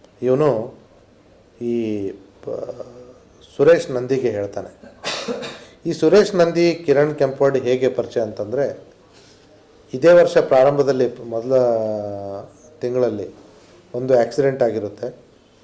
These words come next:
ಆ ಕೇಸಿನ ವಿಚಾರ, ಅದಕ್ಕೆ ಆಕ್ಸಿಡೆಂಟ್ ಮಾಡಿರ್ತಕ್ಕಂಥ ಪಿಕಪ್ ಡ್ರೈವರ್ ಇದೇ ಸುರೇಶ್ ನಂದಿ ಆಗಿರ್ತಾನೆ. So ಆ ಸುರೇಶ್ ನಂದಿಗೆ ಬೇಲ್ ತಗೊಳ್ಳುವಂಥ ವಿಚಾರದಲ್ಲಿ ಈ ಕಿರಣ್ ಕೆಂಪವಾಡ್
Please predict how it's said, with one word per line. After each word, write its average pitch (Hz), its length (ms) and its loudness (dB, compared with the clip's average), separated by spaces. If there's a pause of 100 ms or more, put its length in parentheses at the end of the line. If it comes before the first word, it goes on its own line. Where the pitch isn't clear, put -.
(440)
ಆ 147 160 4
ಕೇಸಿನ 170 380 0
ವಿಚಾರ, 135 320 2
ಅದಕ್ಕೆ 127 520 2
ಆಕ್ಸಿಡೆಂಟ್ 143 420 0
ಮಾಡಿರ್ತಕ್ಕಂಥ 123 720 -2 (680)
ಪಿಕಪ್ 135 640 2
ಡ್ರೈವರ್ 131 340 4
ಇದೇ 131 340 4
ಸುರೇಶ್ 123 360 -2
ನಂದಿ 113 260 -4
ಆಗಿರ್ತಾನೆ. 98 500 -8 (880)
So 147 80 6
ಆ 143 120 8
ಸುರೇಶ್ 175 400 4
ನಂದಿಗೆ 143 440 2
ಬೇಲ್ 143 300 2
ತಗೊಳ್ಳುವಂಥ 131 480 4
ವಿಚಾರದಲ್ಲಿ 120 800 -2 (600)
ಈ 123 280 -2
ಕಿರಣ್ 143 400 0
ಕೆಂಪವಾಡ್ 123 640 0